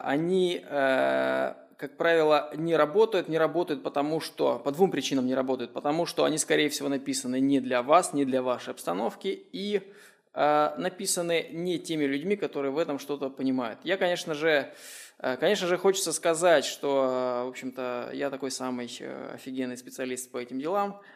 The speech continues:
а все остальные ничего не понимают. Но на самом деле в интернете, м, те, кто хоть немного связан с интернет какой-то деятельностью,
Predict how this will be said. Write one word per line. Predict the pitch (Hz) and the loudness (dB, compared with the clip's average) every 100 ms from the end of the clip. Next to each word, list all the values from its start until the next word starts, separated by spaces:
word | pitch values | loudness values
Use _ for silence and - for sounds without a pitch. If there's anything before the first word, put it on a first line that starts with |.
| - - | -20 -16
а | - 123 | -12 -8
все | 147 | -8
остальные | 151 143 160 | -6 -4 -4
ничего | 156 135 143 | -4 -4 -4
не | |
понимают. | 139 147 123 127 | -2 -2 -2 -2
Но | 175 | -2
на | 190 | 0
самом | 190 190 | 0 2
деле | 190 185 | 4 2
в | |
интернете, | 175 175 180 180 165 147 - | 2 -2 0 0 2 0 0
м, | 139 139 139 - | -8 -6 -8 -4
те, | 175 | -4
кто | 175 151 - | 0 -2 -2
хоть | - 151 | -4 -4
немного | 151 160 151 | -2 -2 -4
связан | - 147 139 135 | -2 0 0 -2
с | 127 143 | -4 -4
интернет | 147 143 139 143 139 135 135 | -4 -2 -2 -2 -2 -4 -12
какой-то | 135 143 131 | -10 -8 -6
деятельностью, | 131 202 202 151 135 143 | -4 -4 -2 -4 -4 -8